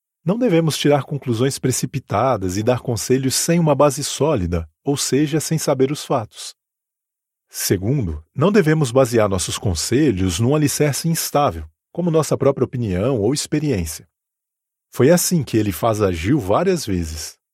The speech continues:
Mas nós queremos basear nossos conselhos no alicerce seguro da palavra de Deus. Terceiro, não devemos falar de modo duro ou crítico.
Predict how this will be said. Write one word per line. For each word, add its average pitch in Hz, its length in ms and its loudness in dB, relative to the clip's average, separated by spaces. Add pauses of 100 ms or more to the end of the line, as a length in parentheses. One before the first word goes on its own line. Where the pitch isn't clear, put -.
(680)
Mas 101 220 -2
nós 110 400 0
queremos 143 320 0
basear 139 360 2
nossos 147 300 -2
conselhos 117 680 0
no 123 120 2
alicerce 135 520 0
seguro 123 640 -2
da 165 120 0
palavra 117 420 2
de 135 120 -8
Deus. 82 440 -8 (1120)
Terceiro, 113 640 0 (380)
não 170 120 2
devemos 175 400 4
falar 151 300 4
de 143 100 -4
modo 143 280 0
duro 139 400 2
ou 175 80 4
crítico. - 500 -4